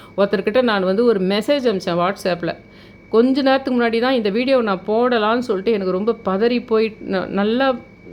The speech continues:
ரொம்ப மனசு சந்தோஷமா போட வந்தேன்.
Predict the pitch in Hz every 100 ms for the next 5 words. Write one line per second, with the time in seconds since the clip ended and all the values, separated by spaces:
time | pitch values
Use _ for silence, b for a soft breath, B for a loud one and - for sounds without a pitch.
0 | - - 131 202 247 277 311 294 240 202
1 | 240 254 262 214 202 208 220 269 285 277
2 | 285 262 240 226 214 190 175